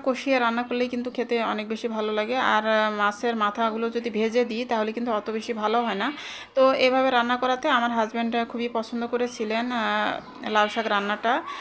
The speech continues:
তো আসলে অনেক মজা হয়েছিল লাউ শাক রান্নাটা। তো এখানে এই যে আমার, আহ, মাছের মাথাগুলোকে কষিয়ে নেওয়া হয়ে গেছে, তো আমি এর মধ্যে এখন, আহ, শাকগুলোকে দিয়ে দিব। তো আমি খুবই, আহ, সিম্পল আর অল্প মশলাই, আহ, শাকটা রান্না করে নিব, আর এভাবেই কিন্তু খেতে অনেক বেশি মজা হয়।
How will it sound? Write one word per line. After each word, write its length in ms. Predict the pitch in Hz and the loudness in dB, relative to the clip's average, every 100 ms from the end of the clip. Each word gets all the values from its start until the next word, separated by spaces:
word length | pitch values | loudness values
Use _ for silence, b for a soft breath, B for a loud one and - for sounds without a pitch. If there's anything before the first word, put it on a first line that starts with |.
| B - | B 2
তো 80 | 262 | 6
আসলে 340 | 233 240 269 | 6 4 2
অনেক 260 | 262 240 240 | 2 0 0
মজা 260 | 226 226 247 | -2 0 0
হয়েছিল 440 | 240 240 240 247 | 0 -4 -4 -2
লাউ 180 | 254 214 | 0 -2
শাক 180 | 214 226 | -2 -4
রান্নাটা। 540 | 208 202 214 233 269 330 B B B B - | -4 -2 -2 0 -2 -4 B B B B 4
তো 120 | 294 | 4
এখানে 420 | 269 269 285 285 | 6 2 2 2
এই 60 | 277 | 2
যে 80 | |
আমার, 440 | 277 240 240 240 240 | 2 4 4 4 2
আহ, 120 | 240 | 2
মাছের 340 | 226 226 247 | 0 0 -2
মাথাগুলোকে 540 | 240 220 247 240 247 269 | 0 0 0 0 -2 -2
কষিয়ে 320 | 262 240 262 247 | -2 -2 -2 0
নেওয়া 180 | 247 | 0
হয়ে 180 | 240 233 | 2 0
গেছে, 280 | 214 220 254 | 0 -2 -2
তো 100 | 254 | -2
আমি 440 | 247 220 226 226 233 B B B | 0 0 -2 -4 -6 B B B
এর 140 | 233 226 | -2 0
মধ্যে 240 | 240 240 | -2 2
এখন, 380 | 240 233 247 240 | 2 2 -2 0
আহ, 280 | 233 226 226 | 0 0 -2
শাকগুলোকে 640 | - 220 220 226 226 247 | 0 -2 0 -2 2 2
দিয়ে 200 | 226 254 | 2 0
দিব। 400 | 247 208 214 277 - - _ _ _ _ _ _ _ _ _ _ _ _ _ _ _ _ B B B B - | 0 -2 0 -2 -4 -16 _ _ _ _ _ _ _ _ _ _ _ _ _ _ _ _ B B B B 2
তো 140 | 285 277 | 6 8
আমি 300 | 247 247 262 | 8 4 0
খুবই, 500 | 269 277 285 285 277 | -2 -2 0 0 0
আহ, 160 | 233 | -2
সিম্পল 440 | 226 254 247 269 285 | 0 -2 -2 -2 4
আর 240 | 247 240 | 4 4
অল্প 320 | - 233 240 | 4 4 2
মশলাই, 680 | 247 240 240 247 247 262 254 | -2 -2 -2 0 0 0 0
আহ, 520 | 226 220 220 214 - | 2 2 0 -2 -6
শাকটা 380 | 220 226 226 233 | -2 -2 0 2
রান্না 240 | 214 214 | 2 0
করে 220 | 226 240 247 | -2 -2 -2
নিব, 220 | 214 226 | -2 0
আর 200 | 269 226 | 0 0
এভাবেই 340 | - 226 220 | 0 0 -2
কিন্তু 240 | 226 233 233 | -2 -4 -4
খেতে 220 | 240 226 | -4 -4
অনেক 180 | 208 214 | -4 -4
বেশি 180 | 220 240 | -6 -6
মজা 300 | 214 214 240 | -6 -2 0
হয়। 240 | 226 226 | 0 0